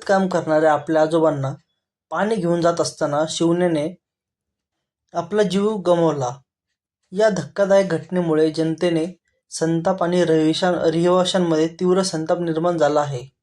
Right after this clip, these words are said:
रविवारी सकाळी वन विभागाच्या प्रयत्नांना यश आले, तेव्हा बिबट्या अखेर पकडण्यात आले. तरीही गेल्या काही दिवसात अडकलेला हा दुसरा बिबट्या आहे,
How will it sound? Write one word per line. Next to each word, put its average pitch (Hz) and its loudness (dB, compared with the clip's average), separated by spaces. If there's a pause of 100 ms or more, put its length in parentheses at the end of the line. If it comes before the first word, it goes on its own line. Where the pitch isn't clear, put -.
(800)
रविवारी 190 0
सकाळी 175 0
वन 180 2
विभागाच्या 175 2
प्रयत्नांना 165 0
यश 170 2
आले, 156 -4
तेव्हा 160 2
बिबट्या 165 -4 (600)
अखेर 196 -2
पकडण्यात 175 -2
आले. 135 -2 (480)
तरीही 233 -2
गेल्या 196 0
काही 196 -2
दिवसात 160 -2
अडकलेला 160 0 (420)
हा 175 -4
दुसरा 170 -2
बिबट्या 170 0
आहे, 147 -4